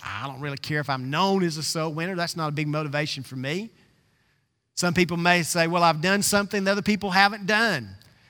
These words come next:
Matter of fact, I think it was Billy Graham who said that, uh, in his personal opinion,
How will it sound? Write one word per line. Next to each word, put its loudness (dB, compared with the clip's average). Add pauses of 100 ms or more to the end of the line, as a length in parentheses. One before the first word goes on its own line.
(120)
Matter 4
of -4
fact, 6 (240)
I -4
think 4
it 2
was 0
Billy 4
Graham 4
who 2
said 4
that, 2
uh, 0
in 0
his 2
personal 0
opinion, 0